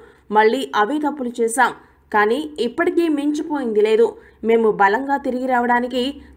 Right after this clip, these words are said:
తదుపరి ఐదు గేమ్లను గెలవడానికి ప్రయత్నిస్తాము. మేము మా బౌలింగ్తో రాజస్థాన్ రాయల్స్ను కట్టడి చేసి మ్యాచ్లో పుంజుకున్నాం.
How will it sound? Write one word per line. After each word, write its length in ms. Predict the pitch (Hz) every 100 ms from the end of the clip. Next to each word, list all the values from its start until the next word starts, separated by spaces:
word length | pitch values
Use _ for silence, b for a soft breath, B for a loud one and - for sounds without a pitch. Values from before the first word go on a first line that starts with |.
| 254
తదుపరి 440 | 254 330 330 302 -
ఐదు 220 | 226 277
గేమ్లను 480 | 294 254 277 277 262
గెలవడానికి 680 | 220 214 226 233 233 226 285
ప్రయత్నిస్తాము. 800 | 262 214 220 247 - 226 226 - b b b
మేము 480 | 214 220 226 269 294
మా 180 | 233 208
బౌలింగ్తో 640 | 202 214 226 226 247 285
రాజస్థాన్ 580 | 247 233 262 277 294 262
రాయల్స్ను 480 | 233 226 226 240 226
కట్టడి 360 | 233 190 226 240
చేసి 460 | 247 233 262 254
మ్యాచ్లో 480 | 277 247 254 262 254
పుంజుకున్నాం. 580 | 240 208 196 214 214